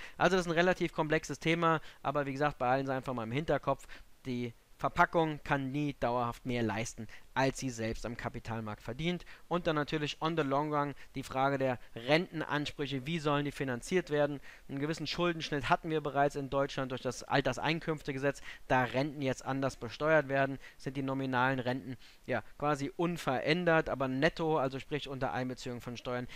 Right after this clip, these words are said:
sind sie bedeutend niedriger. Dann wurden noch verschiedene andere Faktoren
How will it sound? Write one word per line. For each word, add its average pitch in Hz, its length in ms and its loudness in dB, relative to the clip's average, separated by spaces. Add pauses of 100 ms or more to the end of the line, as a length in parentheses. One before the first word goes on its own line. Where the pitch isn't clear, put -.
(140)
sind 147 300 -2
sie 147 100 0
bedeutend 127 520 0
niedriger. 147 440 0
Dann 127 160 0
wurden 127 140 -4
noch 131 120 -4
verschiedene 127 460 -2
andere 139 300 0
Faktoren 131 500 -4